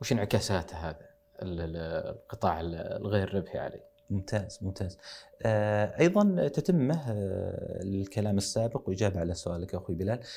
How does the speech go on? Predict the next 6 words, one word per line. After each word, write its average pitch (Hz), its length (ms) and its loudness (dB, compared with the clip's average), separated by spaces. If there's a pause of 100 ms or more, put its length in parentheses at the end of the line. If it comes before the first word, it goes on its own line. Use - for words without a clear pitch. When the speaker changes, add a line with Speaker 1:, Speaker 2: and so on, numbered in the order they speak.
(180)
Speaker 2:
في 202 400 4
ثلاث 185 360 4
أبعاد 170 640 2 (140)
مش 156 340 0
للقطاع 131 760 2
غير 101 200 6